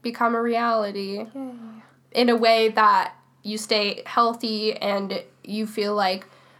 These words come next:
Speaker 1: you're not being exhausted.
Speaker 2: Please give me the advice.
Speaker 1: <laughs> I know.
Speaker 2: <laughs> I need help.
Speaker 1: I need it too. I'm
Speaker 2: <laughs>
Speaker 1: so impulsive.
Speaker 2: Yeah.
Speaker 1: Before we talk about this,
Speaker 2: Mm-hmm.
Speaker 1: I know it's a little late in the episode, but are, is there anything that you're working on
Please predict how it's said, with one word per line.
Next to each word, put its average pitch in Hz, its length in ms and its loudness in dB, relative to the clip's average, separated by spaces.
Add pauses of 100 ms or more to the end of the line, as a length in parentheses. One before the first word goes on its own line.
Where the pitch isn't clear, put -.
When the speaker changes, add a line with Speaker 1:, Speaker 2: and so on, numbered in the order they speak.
Speaker 1:
you're 233 120 -2
not 185 180 0
being 202 160 0
exhausted. 208 960 -2 (240)
Speaker 2:
Please 202 320 -4
give 226 180 -2
me 226 180 2
the 214 180 0
advice. 220 480 2
Speaker 1:
<laughs> - 20 2
I 208 200 6
know. 196 300 2
Speaker 2:
<laughs> - 40 0
I 254 100 6
need 262 240 4
help. 208 280 0
Speaker 1:
I 226 100 2
need 214 180 0
it 208 200 0
too. 254 180 2
I'm 233 280 0 (100)
Speaker 2:
<laughs> - 100 -20
Speaker 1:
so 233 360 0
impulsive. 208 840 -6
Speaker 2:
Yeah. - 180 -8 (760)
Speaker 1:
Before 269 280 0
we 302 80 0
talk 233 180 -2
about - 240 -6
this, - 300 -16 (200)
Speaker 2:
Mm-hmm. 233 220 0
Speaker 1:
I 233 80 6
know 247 160 4
it's 233 120 0
a 262 60 0
little 220 240 0
late 208 180 -4
in 202 80 -12
the 214 140 -8
episode, - 400 -12
but 226 120 -2
are, 240 100 6
is 240 260 0
there 262 100 2
anything 262 640 -2
that 247 140 0
you're 247 100 0
working 240 300 -4
on 247 320 0